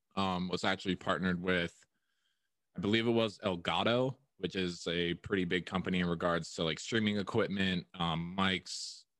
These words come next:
computer parts, just overall peripheral stuff. Um, they, I believe he ended up raising over ten thousand dollars for homeless youth in Hawaii.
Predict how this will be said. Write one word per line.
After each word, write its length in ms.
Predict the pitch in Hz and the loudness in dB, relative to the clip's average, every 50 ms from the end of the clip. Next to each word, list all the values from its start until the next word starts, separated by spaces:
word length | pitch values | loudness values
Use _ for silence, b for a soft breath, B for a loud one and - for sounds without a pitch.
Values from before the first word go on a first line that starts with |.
| _ _ _ _ _ _ - | _ _ _ _ _ _ -2
computer 360 | 104 95 92 - 95 92 90 | -2 0 0 0 0 0 0
parts, 920 | - - 98 87 87 87 82 80 - - - - - - - - - - _ _ _ _ _ _ _ | 0 0 0 2 2 2 0 0 -2 -6 -10 -10 -10 -10 -12 -14 -18 -20 _ _ _ _ _ _ _
just 280 | - 76 - - - - - | -8 -8 -8 -10 -12 -12 -6
overall 360 | - 98 92 90 90 92 90 | -4 -2 -2 0 2 2 0
peripheral 500 | 87 - - 95 90 90 - 101 101 98 | 0 -2 -2 -2 -2 0 0 0 0 0
stuff. 380 | - - - 117 120 127 - - _ _ _ _ _ - | 0 0 0 0 0 -2 -4 -10 _ _ _ _ _ -4
Um, 520 | 104 95 92 90 87 85 82 80 80 80 - _ _ _ _ _ _ _ _ _ - - _ _ _ - | -2 -2 0 0 0 -2 -2 -4 -6 -8 -12 _ _ _ _ _ _ _ _ _ -20 -20 _ _ _ -2
they, 560 | 95 95 95 95 95 95 92 92 90 90 - - | 0 0 2 2 2 2 2 2 2 0 0 -2
I 40 | - | -4
believe 520 | - - 95 92 95 104 117 131 147 143 | -4 -2 0 2 2 2 2 2 2 0
he 180 | - 147 143 131 | -2 -2 -2 0
ended 200 | 101 95 98 95 | 2 2 4 4
up 140 | 92 82 85 | 2 2 2
raising 580 | 87 90 90 90 98 92 90 90 87 87 85 - - | 0 0 0 0 -2 0 0 0 -2 -2 -4 -4 -2
over 520 | 95 92 87 85 82 80 78 76 73 69 - _ - - | -2 0 2 2 2 2 2 0 0 -2 -4 _ -12 -10
ten 240 | - - 98 95 95 | -6 -2 -2 -2 0
thousand 360 | 90 95 92 101 95 92 95 | 0 0 0 0 0 -2 -2
dollars 400 | 82 80 82 87 92 104 98 - | -2 0 0 2 2 2 0 -2
for 180 | - - 92 82 | -2 -4 -4 -2
homeless 440 | - 92 92 98 95 90 80 - - | -2 0 -2 0 0 -2 -4 -4 -4
youth 360 | 82 85 95 95 - - - _ _ _ _ | -4 -2 -2 -2 -4 -10 -20 _ _ _ _
in 140 | - 95 98 | -4 -4 -2
Hawaii. 560 | 98 98 82 80 82 82 90 107 117 117 - | -2 -4 -2 0 0 0 0 0 0 -2 -4